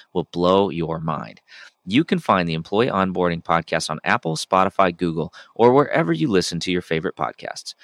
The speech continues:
Go ahead and check it out. And don't forget, if you're interested in supercharging your employee onboarding or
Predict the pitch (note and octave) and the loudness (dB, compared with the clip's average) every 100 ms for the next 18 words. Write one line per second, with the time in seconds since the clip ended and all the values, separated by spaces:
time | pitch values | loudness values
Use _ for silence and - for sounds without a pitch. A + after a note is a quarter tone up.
0 | - _ - C#3 D#3 G2+ - A#2+ - F2+ | -20 _ 4 6 6 2 -2 -2 0 0
1 | - _ - - - G2+ G#2+ E3+ - B2+ | 0 _ -20 -16 -4 0 4 4 2 0
2 | F3+ - - - - A#2+ A2+ C3+ E3+ D3+ | 0 -2 -10 -12 -6 -2 2 2 2 0
3 | A2+ F2+ D#2+ - D#3+ D3 - A2+ G2+ F#2+ | 0 0 0 -2 0 2 4 4 4 -2
4 | E2+ D#2 - A2 A2 F#2 F#2 F2+ F#2+ F2 | -2 -2 2 2 4 2 2 4 2 2
5 | E2+ | -2